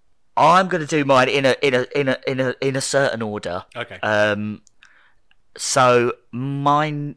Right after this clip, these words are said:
Speaker 1: my number f-, so my first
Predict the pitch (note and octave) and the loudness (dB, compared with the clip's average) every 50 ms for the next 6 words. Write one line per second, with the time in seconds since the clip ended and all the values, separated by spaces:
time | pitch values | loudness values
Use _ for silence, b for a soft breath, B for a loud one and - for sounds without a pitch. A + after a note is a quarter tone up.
0 | _ - B2 C3 C#3+ D3 D3 D3+ D3+ D3+ D3+ D3+ - - _ _ _ _ _ - | _ -12 -8 -4 -2 -2 0 -2 -2 -4 -8 -10 -12 -16 _ _ _ _ _ -8
1 | C3 C#3+ C#3+ C#3+ C#3 B2+ C3+ - - - - - - - - - - - - - | -4 -4 -4 -4 -4 -6 -6 -6 -8 -14 -18 -20 -20 -20 -20 -20 -20 -20 -20 -20
2 | - - - - - - - - - - - - - - - - - - - - | -20 -20 -20 -20 -20 -20 -20 -20 -20 -20 -20 -20 -20 -20 -20 -20 -20 -20 -20 -20
3 | - - - - C#3+ C#3 C3 A#2+ C3 C3 - - E3+ E3 F3 F3 - - - - | -18 -14 -8 -2 0 0 0 0 -2 -4 -2 0 2 2 2 2 0 -4 -10 -12
4 | - | -14